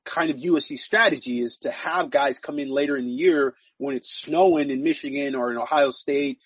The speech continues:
Uh, you've got this, you know, eighty degree weather,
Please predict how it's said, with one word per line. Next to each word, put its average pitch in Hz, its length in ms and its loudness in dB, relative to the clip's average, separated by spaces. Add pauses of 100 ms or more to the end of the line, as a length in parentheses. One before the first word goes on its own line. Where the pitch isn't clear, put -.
(320)
Uh, 123 280 0 (400)
you've 127 240 -8
got 151 260 2 (140)
this, 139 380 -6
you 147 100 0
know, 127 180 -6
eighty 160 200 0
degree 151 220 0
weather, 147 380 2